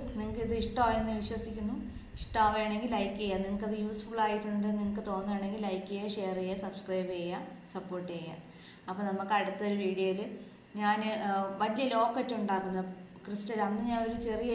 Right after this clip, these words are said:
ഈ മാലയുടെ ലോക്കറ്റ്, അത് ചെറുത് സിമ്പിളായിട്ടല്ലേ, ഇതിൻ്റെ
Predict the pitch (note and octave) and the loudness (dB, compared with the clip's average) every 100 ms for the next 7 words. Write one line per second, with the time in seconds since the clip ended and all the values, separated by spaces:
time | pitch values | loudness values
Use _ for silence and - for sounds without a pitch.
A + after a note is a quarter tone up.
0 | A#3 A#3+ B3+ B3 A3+ A3+ A3+ A3 G3+ G3+ | 0 0 4 4 6 2 2 2 0 0
1 | G#3 A3 F3+ A3+ B3+ B3 A#3+ A#3+ A#3+ A#3+ | -2 -2 -2 -4 -4 -2 -4 -2 -2 -2
2 | B3 A#3 A#3 F#3+ F#3+ F3 E3+ - - - | -2 -2 0 0 0 -2 -4 -6 -12 -12
3 | - A#3+ B3 | -6 0 2